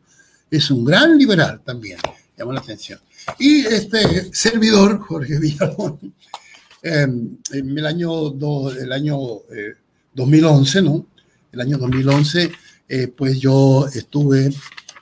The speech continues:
asumí la, eh, como miembro, eh, de número, pero como no vivo en Bogotá,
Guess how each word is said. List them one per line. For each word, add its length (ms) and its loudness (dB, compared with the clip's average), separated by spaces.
asumí 640 -2
la, 560 -8
eh, 120 -10
como 200 -4
miembro, 760 2
eh, 220 -14
de 100 -2
número, 720 4
pero 220 -8
como 200 -6
no 120 -4
vivo 240 0
en 80 -2
Bogotá, 520 -4